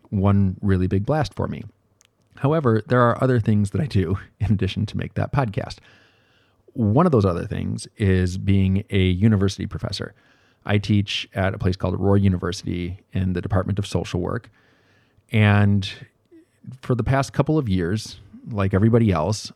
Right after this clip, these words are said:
I have been living through this thing called covid and the effects that it has had on the different aspects of my life. And one of the effects that it had was that, uh,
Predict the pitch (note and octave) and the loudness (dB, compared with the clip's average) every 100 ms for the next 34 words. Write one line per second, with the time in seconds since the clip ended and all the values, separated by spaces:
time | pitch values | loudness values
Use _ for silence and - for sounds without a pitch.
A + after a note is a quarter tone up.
0 | - G2 G2+ F#2+ F2+ F#2 F#2+ F#2 - G2 | -4 0 2 0 -2 -2 -2 -4 -4 -2
1 | F#2+ G#2 G2 F#2+ F#2+ F#2+ F#2 - F#2+ G2 | 0 0 0 -2 -2 0 -4 -4 -4 -2
2 | F#2+ F2+ G2+ G#2+ F2+ F2+ F2 G2+ - F2+ | -2 -4 -4 -2 -2 -2 -4 -6 -4 -4
3 | F2 F2+ F2 E2+ F#2 F#2 - F#2 F#2 F2 | -4 -2 -4 -4 -4 -6 -6 -6 -6 -8
4 | F2+ - F2 F2 F#2+ - F2+ F2 F2 F2 | -10 -6 -4 -4 -6 -8 -6 -4 -6 -6
5 | F2 F#2 _ G2 F#2+ F#2 F2+ E2+ _ _ | -8 -10 _ -4 -4 -4 -6 -6 _ _
6 | - G#2 - F2+ - F2+ F2 C#2+ - F2 | -8 -8 -4 -6 -6 -8 -8 -10 -6 -4
7 | C3 - _ _ _ _ _ _ - F#2 | -6 -8 _ _ _ _ _ _ -4 -2
8 | F#2 F#2 - G2+ C#3+ B2+ F#2+ F#2 - F#2 | 0 -4 -2 2 4 4 2 -2 -4 -6
9 | F#2+ G2+ F#2 F#2 F#2+ - - _ _ F#2 | -4 -2 -2 -2 -4 -10 -20 _ _ 0
10 | F#2 F2 F#2 F#2 F2+ - F#2+ F2 | 2 2 0 -2 -4 -6 -4 -2